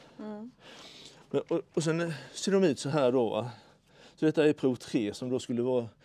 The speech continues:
Speaker 2: tak. Och då försöker jag träslagsbestämma detta till, du förstår att detta är gran då. Det är min
Speaker 1: Hur, hur ser du det?
Speaker 2: Ja, det, den har ingen kärnved. Har du sett det? Eh,
Speaker 1: Aha.
Speaker 2: det var det vi pratade om, va?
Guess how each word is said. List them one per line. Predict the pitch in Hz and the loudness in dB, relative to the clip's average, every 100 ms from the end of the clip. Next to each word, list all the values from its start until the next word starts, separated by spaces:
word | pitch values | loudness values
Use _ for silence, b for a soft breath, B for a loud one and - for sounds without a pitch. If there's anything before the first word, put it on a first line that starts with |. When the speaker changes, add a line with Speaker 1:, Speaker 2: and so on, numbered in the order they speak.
| b b b _ | b b b _
Speaker 2:
tak. | 143 113 107 - - B B B B B B B _ B 135 131 160 | 0 0 0 -8 -16 B B B B B B B _ B -16 -12 -2
Och | 156 139 - 139 | -2 -2 0 4
då | 151 139 135 B B B B B B B B B B B B B B B B 160 151 185 | 6 4 0 B B B B B B B B B B B B B B B B -18 -16 -14
försöker | 196 - 147 143 | -14 -6 -6 -4
jag | 127 | -6
träslagsbestämma | - 127 - 120 110 - 120 107 113 | 0 -2 0 -4 -4 -8 -6 -4 -2
detta | 120 117 | -4 -6
till, | - 113 104 | -6 -8 -10
du | - 113 | -16 -16
förstår | - 113 | -6 -4
att | 104 | -2
detta | 110 101 | -4 -6
är | 104 | -8
gran | 110 113 98 101 117 | -8 -4 -4 -2 -4
då. | 120 143 143 _ B B B B - | -2 -4 -8 _ B B B B -8
Det | 110 | -4
är | 113 | -4
min | 131 | 0
Speaker 1:
Hur, | 160 - 226 - | 0 0 -2 -8
hur | 262 254 | -10 -8
ser | 254 233 | -8 -8
du | 233 | -8
det? | 208 220 277 - | -10 -10 -12 -6
Speaker 2:
Ja, | |
det, | 135 147 - - _ _ _ | -4 -4 -8 -18 _ _ _
den | - 143 131 | -4 -4 -4
har | 147 143 156 | -6 -8 -8
ingen | 143 127 | -10 -10
kärnved. | - 127 143 104 98 95 - | -10 -10 -8 -10 -14 -16 -18
Har | 139 | -16
du | |
sett | 135 147 - | -8 -8 -6
det? | 156 - b b b b | -10 -10 b b b b
Eh, | - 123 | -14 -8
Speaker 1:
Aha. | 117 127 131 | -6 -6 -4
Speaker 2:
det | 156 | 0
var | 165 | 4
det | 175 | 4
vi | 151 | 4
pratade | 151 160 165 104 | 2 0 0 -6
om, | |
va? | 95 | -6